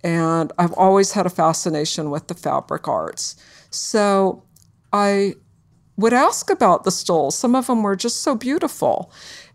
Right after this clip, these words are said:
And, um, I remember one pastor, one young pastor, pulled out a beautiful white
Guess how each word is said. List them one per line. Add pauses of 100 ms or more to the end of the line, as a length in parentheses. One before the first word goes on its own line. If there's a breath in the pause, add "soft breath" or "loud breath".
(140)
And, (140)
um, (220)
I
remember
one
pastor,
one
young
pastor,
pulled
out
a
beautiful
white